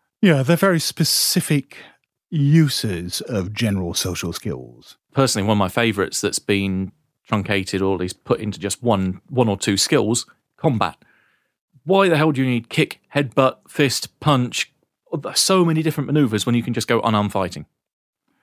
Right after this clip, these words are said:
Speaker 1: Yeah, or fighting brawl as it's called in it now.
Speaker 2: Yeah.
Speaker 1: But, but yes, yeah, I mean, that simplifies things greatly. When I played a lot of Call of Cthulhu back in the eighties, and I wanted to try to create a character that was combat optimized,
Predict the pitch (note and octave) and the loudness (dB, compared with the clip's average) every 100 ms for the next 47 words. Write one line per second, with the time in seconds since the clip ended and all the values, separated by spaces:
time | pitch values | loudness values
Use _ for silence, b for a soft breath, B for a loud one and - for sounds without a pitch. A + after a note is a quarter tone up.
0 | _ _ D#3 G#2+ F#2+ - C#3+ D3 E3+ C#3+ | _ _ -4 -4 -10 -4 -2 0 0 0
1 | A#2 B2 F#2+ E2+ E2+ G2 - - D#2 - | -2 -4 -6 -8 -10 -12 -10 -10 -10 -12
2 | D#2+ C#2+ D2+ E2+ G2 A#2+ D#3 - b b | -18 -16 -14 -14 -10 -8 -8 -12 b b
3 | b - F#3 E3+ D3+ - D#3+ C3+ D#3+ G3+ | b -2 2 2 0 0 -2 0 -2 -2
4 | G3+ F#3+ C#3+ D3 B2 C3 B2 A2 A2+ A2+ | 0 0 0 -2 -2 -4 -4 -6 -12 -10
5 | A2+ - D#3 G3+ - b b F#3 F3+ G#3 | -10 -8 -4 -4 -8 b b 2 4 4
6 | B3+ A3+ _ _ - G3+ F#3+ D#3 D3+ C3+ | 2 0 _ _ 0 2 2 0 0 -2
7 | - C#3+ B2+ - C3+ B2+ A2+ A2+ A2+ B2 | -2 -2 -2 -4 -2 -2 -4 -6 -4 -2
8 | B2 B2 F2 D#2+ E2 - B B B - | -2 -4 -8 -10 -10 -12 B B B 0
9 | D#3 D3+ D3 D#3 D#3 - C#3+ - C#3 B2+ | 4 4 4 2 0 -2 -2 0 -2 -2
10 | - D3 B2+ B2 - B2 G2+ - G#2 F2 | -4 -4 -4 -6 -6 -6 -6 -10 -10 -8
11 | - A#2+ G2 F#2+ C3 - - B1+ A#1+ D#2+ | -4 -2 -2 -2 -4 -6 -10 -10 -12 -16